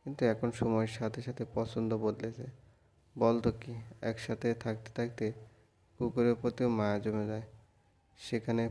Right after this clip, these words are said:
পক্ষে এক-, একজন জলজন্ত মানুষ। এর মাঝে না নিজের ছেলেবেলা দেখি, ওর মাঝে কেমন একটা শীতলতা বিরাজমান, যার ছোঁয়ায় অতীতে সব জ্বালা পোড়ায়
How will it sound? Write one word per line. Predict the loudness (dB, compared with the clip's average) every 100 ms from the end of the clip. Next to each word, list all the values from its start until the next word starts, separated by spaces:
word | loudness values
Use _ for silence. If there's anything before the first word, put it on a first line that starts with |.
| 2
পক্ষে | 2 2 0
এক-, | 0 -2 -10 -8 -4
একজন | -2 0 2 2 2
জলজন্ত | 0 2 2 2 0 0
মানুষ। | 0 -2 -4 -10 -20 _ _ _ _ _ -4
এর | 2 4
মাঝে | 4 4
না | 4 4
নিজের | 4 4 4 2 0 -6
ছেলেবেলা | -2 2 2 2 2
দেখি, | 0 -2 -4 -6 -10 _ _ _ -2
ওর | 2
মাঝে | 4 2 2 0 -2 -6 -2
কেমন | 2 4 4
একটা | 2 -2
শীতলতা | -2 -2 -2 -2 -2 -2
বিরাজমান, | 0 -2 -2 -8 -10 -14 -20 _ _ _ 0
যার | 4 4
ছোঁয়ায় | 6 6 8
অতীতে | 6 2 -2 -4
সব | -2 -2 0
জ্বালা | 2 2 0
পোড়ায় | 0 -2 -2